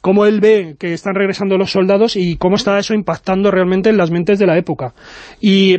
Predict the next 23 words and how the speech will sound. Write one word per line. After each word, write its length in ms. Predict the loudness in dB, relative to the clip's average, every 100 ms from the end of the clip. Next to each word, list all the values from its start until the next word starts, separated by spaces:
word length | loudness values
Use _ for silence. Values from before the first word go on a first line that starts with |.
| 0
y, 180 | -2 -2
bueno, 300 | -4 -2 0
el, 340 | 0 0 0 0
ya 100 | 2
digo, 160 | 0
el 80 | -2
que, 220 | -4 -4
que 100 | -4
el 60 | -4
propio 240 | 0 0
bestseller 460 | 0 0 0 0 0
de 80 | 0
la 80 | 0
época 380 | -2 -6 -8 -8
sea 260 | -2 0
el 140 | 0 0
libro 340 | 0 -2 -6 _ _ -20 -10 -4
de 280 | 0 2
un 200 | 4 2
espíritu 560 | 0 -2 -2 -2 -4 -10 _ _
dedicado 460 | -2 0 0 2 2
a 120 | 2
un, 380 | 2 2 0